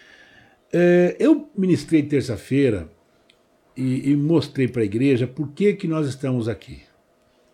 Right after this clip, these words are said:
Um dos pontos da minha mensagem foi que Deus deu a nós um cargo de confiança. Falei isso, um cargo de confiança. Você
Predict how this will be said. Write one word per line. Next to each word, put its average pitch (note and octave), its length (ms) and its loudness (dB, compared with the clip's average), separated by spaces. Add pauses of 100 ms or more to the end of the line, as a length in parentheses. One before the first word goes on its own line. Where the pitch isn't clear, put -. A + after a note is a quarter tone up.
(140)
Um C#4+ 160 2
dos F#3+ 180 -2
pontos C#3 640 -4
da A2 100 -6
minha A#2 160 -2
mensagem G2+ 640 -2 (640)
foi G#3 240 4
que F#3 200 -8
Deus C#3+ 840 0
deu C#3+ 320 4
a A2 60 -2
nós B2+ 360 -2
um F3+ 100 0
cargo F3 400 -4
de D3 80 -8
confiança. C#3 920 -6 (760)
Falei C3+ 260 -2
isso, - 320 -6 (260)
um A#3+ 100 0
cargo F3+ 340 0
de - 80 -6
confiança. F#2 560 -12 (960)
Você F3 920 0